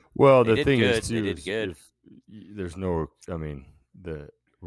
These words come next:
Speaker 1: everybody's playing on that same field. Everybody's dealing with the same
Speaker 2: They are,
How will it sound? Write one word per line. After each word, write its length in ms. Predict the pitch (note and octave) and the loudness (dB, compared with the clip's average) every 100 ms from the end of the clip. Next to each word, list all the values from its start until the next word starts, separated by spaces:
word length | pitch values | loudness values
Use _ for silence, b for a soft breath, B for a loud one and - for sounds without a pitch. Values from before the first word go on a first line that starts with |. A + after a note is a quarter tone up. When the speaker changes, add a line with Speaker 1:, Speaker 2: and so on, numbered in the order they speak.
| E2 - | -16 -8
Speaker 1:
everybody's 480 | F#2 F2 D#2+ D2+ - | -6 -6 -8 -8 -10
playing 320 | E2 D#2+ D2 | -10 -10 -10
on 160 | C#2+ | -12
that 180 | C#2+ C#2 | -12 -14
same 300 | - D#2 C#2 | -12 -12 -12
field. 420 | - D2 C2+ C2 E2 - | -10 -8 -8 -10 -16 -14
Everybody's 380 | D#2 C#2+ D2+ C#2 | -12 -8 -8 -8
dealing 320 | D2 C#2+ C2+ | -6 -6 -8
with 100 | C2+ | -12
the 120 | D2 | -12
same 500 | C2+ D#2+ D2 C2+ C2+ _ _ _ _ _ _ | -10 -8 -8 -10 -16 _ _ _ _ _ _
Speaker 2:
They 220 | E2 F2 | -8 -6
are, 320 | G#2+ A#2+ A2 | -6 -8 -14